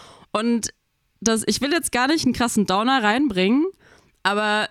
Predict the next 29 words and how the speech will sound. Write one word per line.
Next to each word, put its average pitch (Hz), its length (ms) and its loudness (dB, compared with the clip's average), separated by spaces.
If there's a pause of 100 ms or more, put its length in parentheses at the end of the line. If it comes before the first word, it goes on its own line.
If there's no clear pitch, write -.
(120)
mich 214 240 -4
hat 247 160 -2
dieser 233 400 0 (640)
Kriegbeginn 247 1200 -4
so 240 240 0
sauer 247 360 0
gemacht 190 680 -2 (220)
und 208 140 0
ich 220 120 0
hab - 140 -4
gemerkt, 220 340 -4
hey, 240 280 -2 (600)
ich 202 160 -4
muss 220 280 0
damit 208 260 -2
jetzt 180 140 -8
irgendwie 202 260 -2
umgehen. 220 680 0 (1080)
Und 208 480 -4
zum 233 160 0
Schluss 269 320 -4
ist - 260 -4
dann 269 400 0
Blow 214 220 0
It 254 120 -8
Up - 220 -6
is - 160 -8
a 226 120 -6
Vibe 220 340 -2